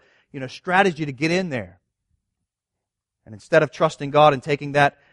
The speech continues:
they make a compromise and make an agreement with this guy. And that guy left,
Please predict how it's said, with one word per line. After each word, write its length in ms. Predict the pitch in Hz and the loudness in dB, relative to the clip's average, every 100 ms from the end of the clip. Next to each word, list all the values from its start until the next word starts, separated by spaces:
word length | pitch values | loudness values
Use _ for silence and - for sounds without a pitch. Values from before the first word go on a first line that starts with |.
| _ - | _ -14
they 200 | 113 117 | -6 -4
make 240 | 120 135 | -2 -4
a 40 | 117 | -6
compromise 920 | - 143 143 113 104 98 101 98 _ | -4 -2 -2 -4 -6 -8 -10 -14 _
and 120 | - 104 | -16 -12
make 140 | 117 | -10
an 60 | 113 | -10
agreement 400 | 101 139 135 107 | -6 -4 -2 -6
with 120 | 107 | -12
this 160 | 101 | -16
guy. 260 | - 104 101 | -10 -8 -8
And 140 | 98 | -8
that 180 | 113 131 | -6 -4
guy 200 | 120 113 | -2 -2
left, 580 | 107 135 151 127 - _ | 0 2 4 2 -4 _